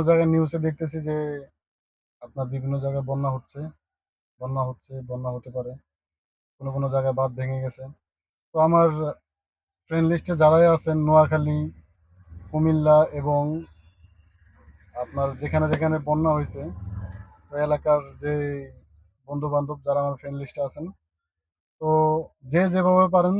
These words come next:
সবাই তাদেরকে হেল্প করেন। তো কারো যদি মোবাইল রিচার্জ লাগে, যেমন বন্যা কবলিত এলাকার যারাই আছেন, মোবাইল রিচার্জ লাগলে অবশ্যই কমেন্টে নাম্বারটা দিয়ে দিবেন, ইনশাল্লাহ সাধ্যমতো রিচার্জ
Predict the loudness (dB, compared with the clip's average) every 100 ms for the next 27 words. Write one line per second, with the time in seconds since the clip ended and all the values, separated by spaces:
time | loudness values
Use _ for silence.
0 | -2 0 2 2 -2 -8 -8 -4 -4 -4
1 | -4 -2 -2 -2 -4 -10 _ _ _ _
2 | _ -10 2 4 4 4 2 4 6 6
3 | 2 0 0 2 2 4 0 -6 -14 _
4 | _ _ _ _ _ _ -4 -2 2 2
5 | 2 2 0 0 0 2 2 2 2 2
6 | 4 2 -2 -8 -10 -18 _ _ _ -8
7 | 0 0 0 -4 -8 -4 -2 2 0 0
8 | -4 -4 -4 -6 _ _ _ _ -2 0
9 | 0 0 0 2 2 2 0 0 -2 0
10 | -2 -2 -2 -4 -10 _ _ _ _ -10
11 | -4 0 0 0 -2 0 0 0 -4 -6
12 | -10 _ _ _ _ _ _ _ _ -12
13 | -2 0